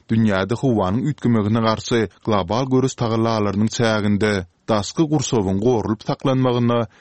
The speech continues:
tebigaty aýawly çemeleşmäge aýratyn üns gönükdirýän pursady.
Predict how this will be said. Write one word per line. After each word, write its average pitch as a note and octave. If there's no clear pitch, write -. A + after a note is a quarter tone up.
tebigaty G#2+
aýawly G#2+
çemeleşmäge A2+
aýratyn A2
üns C3
gönükdirýän A2
pursady. F#2